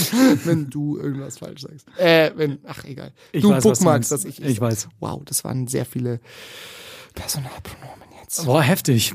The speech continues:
Speaker 2: Aber weil du gerade meintest, irgendwie der Deutsche hat eh irgendwie sehr sch-, komische mediale Gewohnheiten.
Speaker 1: Inwiefern
Speaker 2: Ähm,
Speaker 1: wegen dem englischen Königshaus?
Speaker 2: ja, weil es immer Quote gibt auch. Und,
Speaker 1: Voll, ja.
Speaker 2: ähm, was mir auch aufgefallen ist, also nicht mir, sondern, ähm,
Speaker 1: <laughs>
Speaker 2: einem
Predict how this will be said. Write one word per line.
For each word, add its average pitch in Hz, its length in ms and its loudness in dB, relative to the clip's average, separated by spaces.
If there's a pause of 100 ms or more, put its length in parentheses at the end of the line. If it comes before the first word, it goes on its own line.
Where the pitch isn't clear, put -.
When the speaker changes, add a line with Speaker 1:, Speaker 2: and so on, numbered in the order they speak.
Speaker 2:
Aber 156 240 4
weil 156 80 6
du 156 80 0
gerade 147 180 2
meintest, 151 320 2
irgendwie 139 140 4
der 139 100 6
Deutsche 151 460 4
hat - 160 -8
eh 139 160 2 (120)
irgendwie 127 420 2 (280)
sehr 139 400 2
sch-, - 220 -6 (100)
komische 156 380 0
mediale 135 420 4
Gewohnheiten. 131 680 0 (380)
Speaker 1:
Inwiefern 143 420 4
Speaker 2:
Ähm, 143 40 2
Speaker 1:
wegen 139 200 4
dem 135 140 4
englischen 143 360 0
Königshaus? 151 300 4
Speaker 2:
ja, 226 100 6
weil 151 120 4
es 151 100 4
immer 185 180 2
Quote 175 380 0
gibt - 280 -8
auch. 120 200 -2
Und, 131 80 -6
Speaker 1:
Voll, 135 320 4
ja. 127 160 6
Speaker 2:
ähm, 127 140 0 (260)
was 131 160 -2
mir 170 120 4
auch 165 100 -4
aufgefallen 147 380 0
ist, 147 140 2
also 120 160 0
nicht 131 180 2
mir, 156 300 4
sondern, 131 380 4
ähm, 113 500 0 (240)
Speaker 1:
<laughs> 147 80 2 (720)
Speaker 2:
einem 135 480 2